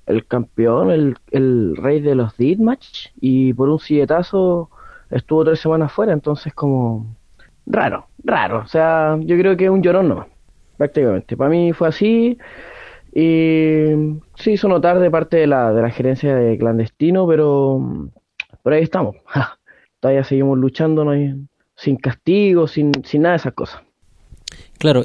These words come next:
Speaker 2: y justamente indicas pues que es, su baja de acción no coincide
Speaker 1: Ujú.
Speaker 2: con todos estos títulos de, de,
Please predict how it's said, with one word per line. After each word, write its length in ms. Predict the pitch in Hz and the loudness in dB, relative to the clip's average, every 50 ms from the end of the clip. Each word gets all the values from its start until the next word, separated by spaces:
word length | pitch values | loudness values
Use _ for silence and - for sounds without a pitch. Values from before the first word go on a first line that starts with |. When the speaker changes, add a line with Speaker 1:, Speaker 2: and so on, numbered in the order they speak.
| - | -2
Speaker 2:
y 460 | - 127 123 117 117 117 117 117 - - - - | -4 -4 -2 0 0 0 -2 -2 -6 -10 -18 -20
justamente 580 | - - - - 135 - - 143 139 143 131 135 | -20 -16 -10 -8 -6 -4 -2 -2 -2 0 0 -2
indicas 380 | 131 123 135 135 - 135 123 - | -2 -2 -2 -2 -4 -6 -8 -6
pues 240 | - 131 120 - | -6 -8 -8 -8
que 420 | - - 135 127 120 113 107 107 110 | -8 -6 -4 -2 -2 -2 -2 -4 -6
es, 160 | 113 - - _ _ _ - | -8 -10 -16 _ _ _ -20
su 720 | - - - - 117 110 107 104 104 107 - 101 - - _ _ - - - - _ _ | -20 -20 -16 -12 -12 -10 -10 -12 -12 -14 -14 -16 -18 -20 _ _ -20 -20 -20 -20 _ _
baja 360 | - 117 139 135 - 143 131 127 | -4 -2 -2 -2 -2 -2 0 0
de 80 | 117 | 0
acción 540 | 110 - - - 139 139 139 135 135 135 131 - _ _ _ _ _ _ - | -2 -4 -4 -2 0 2 2 0 -2 -6 -8 -14 _ _ _ _ _ _ -6
no 240 | 117 117 123 120 | -4 -2 -2 -2
coincide 480 | 123 131 127 120 - - 131 131 131 131 | -2 -2 -4 -2 -2 -2 0 2 2 2
Speaker 1:
Ujú. 80 | 123 - | 2 0
Speaker 2:
con 300 | 120 117 110 104 104 101 | -2 -2 -2 -2 -2 -4
todos 180 | - 120 120 | -2 -2 -2
estos 200 | 117 - - 120 | -2 -4 -8 -10
títulos 320 | - 120 - - 120 120 113 | -10 -8 -6 -4 -4 -4 -4
de, 140 | 113 110 | -4 -6
de, 560 | 104 117 113 107 101 98 95 98 101 107 107 | -6 -8 -8 -8 -8 -8 -8 -10 -12 -14 -16